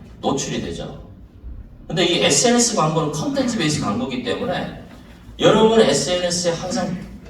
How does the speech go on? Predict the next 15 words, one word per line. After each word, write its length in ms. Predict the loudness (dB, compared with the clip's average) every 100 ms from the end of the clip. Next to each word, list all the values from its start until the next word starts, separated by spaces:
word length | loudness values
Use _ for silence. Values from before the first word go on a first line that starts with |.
| -14
존재한다는 640 | -8 -2 2 2 0 -4 -6
거죠. 400 | -8 -10 -12 -14 -16 -18 -20 -20 -8
그리고 200 | -6 -2
구글에 320 | 2 4 2
검색이 440 | 0 0 -2 -4
되고. 480 | -6 -6 -8 -10 -14 -20 -10
그래서 400 | -2 2 2 2 -6 -8 -4
이 140 | 0
체류형 500 | 0 2 4 6 6
광고 1040 | 4 2 2 2 2 2 2 0 -2 -6 -10 -12 0
또는 500 | 4 6 4 0 -8 -14 -10
점유율이 580 | -2 4 8 8 8 6
높아지는 500 | 4 2 0 0 -2
광고이기 480 | -2 -2 0 0 -2
때문에 580 | -2 -4 -2 -2 -6